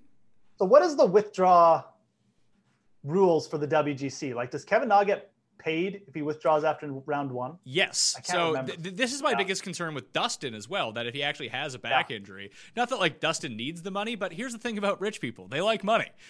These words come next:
Speaker 2: So if they can show up, hit one shot, and get, like, a check for forty K, probably gonna do it.
Speaker 1: Yeah. So again, this, this just leads me to, and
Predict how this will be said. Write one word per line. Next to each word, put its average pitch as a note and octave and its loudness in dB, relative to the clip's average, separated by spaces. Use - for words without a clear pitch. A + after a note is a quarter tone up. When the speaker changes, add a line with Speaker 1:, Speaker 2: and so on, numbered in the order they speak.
Speaker 2:
So F#3+ -4
if F#3 -4
they F#3+ 2
can E3+ -6
show G#3 2
up, F#3+ 0
hit F#3 0
one E3 0
shot, F3 2
and C#3+ -8
get, D3+ 0
like, D3 -2
a C3+ -8
check D3+ -6
for D3 -12
forty D3 -10
K, C#3+ -4
probably B3+ -10
gonna F4 -12
do E4+ -14
it. - -18
Speaker 1:
Yeah. C#3 0
So E3+ 4
again, D#3 4
this, G3+ 4
this A#3 -4
just G3+ -4
leads E3 0
me D3 -6
to, C#3+ -4
and D#3+ -2